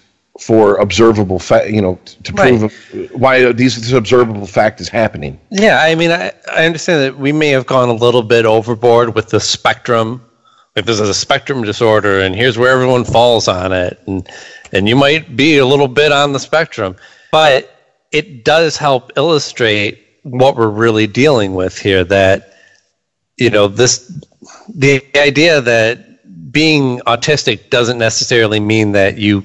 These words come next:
Speaker 2: can't function at all. You know, it doesn't, doesn't mean that you're as stupid or in any way, right? You have the sa-, people who are autistic have the same, uh,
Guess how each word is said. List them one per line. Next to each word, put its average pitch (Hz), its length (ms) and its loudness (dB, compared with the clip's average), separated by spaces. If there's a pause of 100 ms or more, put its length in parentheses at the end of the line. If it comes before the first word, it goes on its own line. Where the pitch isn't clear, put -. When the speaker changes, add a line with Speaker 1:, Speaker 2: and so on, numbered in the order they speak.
(260)
Speaker 2:
can't 120 340 0 (120)
function 107 420 0
at 92 140 0
all. 90 440 2
You 127 120 -2
know, 95 180 2
it 110 80 -2
doesn't, 120 480 -2 (840)
doesn't 139 280 2
mean 135 260 2
that 127 160 0
you're 104 520 0 (540)
as 107 160 -4
stupid 185 420 0
or 87 140 0
in 90 100 -2
any 95 220 -2
way, 85 160 -2
right? 107 200 0
You 143 120 0
have 175 100 2
the 135 80 0
sa-, 139 240 0 (1080)
people 180 280 0
who 156 60 4
are 120 180 2
autistic - 380 -6
have 110 120 -2
the 107 80 -2
same, 131 540 -2 (240)
uh, 92 380 -2